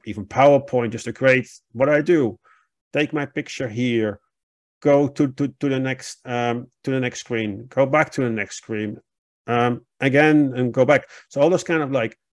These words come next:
visualization before you, before you start, I think is really helpful, and it really structures your, your application.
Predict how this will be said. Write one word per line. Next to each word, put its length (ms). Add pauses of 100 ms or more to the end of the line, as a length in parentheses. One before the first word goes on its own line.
(120)
visualization 960
before 380
you, 280
before 240
you 60
start, 480
I 80
think 160
is 100
really 200
helpful, 500
and 80
it 100
really 240 (760)
structures 720
your, 640 (1300)
your 240
application. 800